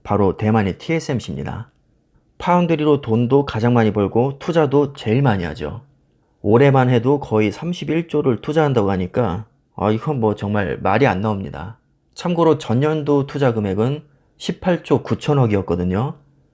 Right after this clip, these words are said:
전년 대비해서도, 아, 오십 프로 이상 투자를 더 많이 하는 겁니다. 파운드리에서 가장 중요한 게 미세 공정인데요, 미세 공정의 단위는 보통 나노로 표현을 합니다.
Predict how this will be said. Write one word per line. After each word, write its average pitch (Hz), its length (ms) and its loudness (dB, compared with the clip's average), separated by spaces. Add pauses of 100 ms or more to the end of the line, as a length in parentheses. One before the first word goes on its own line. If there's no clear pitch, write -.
(140)
전년 147 380 2
대비해서도, 113 880 2 (300)
아, 95 100 -8
오십 151 400 0
프로 165 220 -2
이상 95 400 -2 (340)
투자를 147 380 0
더 101 160 0
많이 92 220 0
하는 131 180 2
겁니다. 71 480 -8 (580)
파운드리에서 160 560 2
가장 127 340 -2
중요한 98 380 -4
게 113 220 -2
미세 113 320 0
공정인데요, 92 720 0 (400)
미세 120 280 2
공정의 139 400 2
단위는 107 680 -2
보통 107 440 -2
나노로 113 580 0
표현을 113 340 -2
합니다. 101 460 -8